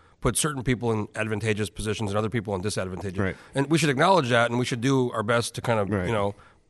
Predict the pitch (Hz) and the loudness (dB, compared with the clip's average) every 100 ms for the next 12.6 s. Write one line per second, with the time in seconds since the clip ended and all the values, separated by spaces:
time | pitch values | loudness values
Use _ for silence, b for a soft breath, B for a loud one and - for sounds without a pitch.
0 | _ 120 113 110 120 120 104 98 92 - | _ -2 0 2 2 2 0 -4 -8 -12
1 | - 104 95 92 92 - 113 B B - | -6 -4 -2 -6 -10 -14 -20 B B 2
2 | 160 143 135 - 110 110 98 85 160 175 | 2 4 0 2 0 0 0 0 2 4
3 | 160 156 139 143 143 165 147 139 127 113 | 4 6 6 6 6 6 6 6 4 2
4 | - - 196 113 139 160 180 247 240 143 | -4 -8 -4 -2 -2 0 0 0 0 0
5 | 110 - 131 143 127 98 120 113 117 139 | -2 -6 -6 -6 -10 -14 -12 -8 -2 0
6 | 123 82 76 117 127 127 127 127 131 110 | 0 -2 -4 -2 0 0 -2 -4 -4 -2
7 | 120 120 104 120 113 107 92 104 110 127 | 0 0 0 -2 -2 0 -2 -2 -2 -4
8 | - - 95 98 - 107 95 95 - B | -6 -10 -4 -2 -2 -2 -4 -4 -8 B
9 | B B 107 92 - 87 90 113 - B | B B -4 -2 0 2 2 0 -4 B
10 | B B - 123 107 - - _ _ - | B B 2 2 0 -8 -20 _ _ -4
11 | 120 123 139 147 127 - 127 123 107 92 | -2 2 4 6 4 0 -2 0 -4 -4
12 | - - 151 180 95 - | -10 -6 -4 -2 -4 -6